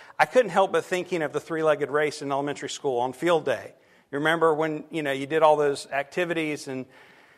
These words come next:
you got all hot and sweaty and, yeah, just, you know, uh, field day. Tied two legs together of two different people, one the inner leg, and you try. And,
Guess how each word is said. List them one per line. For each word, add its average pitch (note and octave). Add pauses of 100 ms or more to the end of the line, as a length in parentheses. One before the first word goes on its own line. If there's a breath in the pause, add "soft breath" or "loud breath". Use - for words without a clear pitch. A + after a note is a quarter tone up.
(420 soft breath)
you -
got D#3
all D#3
hot D#3+
and D3+
sweaty D3
and, B2
yeah, C3
just, C#3 (300)
you D3+
know, A#2 (300)
uh, C3
field E3+
day. A2+ (320)
Tied F#3
two A3+
legs E3+
together D3
of C#3
two E3+
different E3
people, D3
one D3+
the D#3
inner E3
leg, C3+
and D3
you D3
try. D3+
And, D3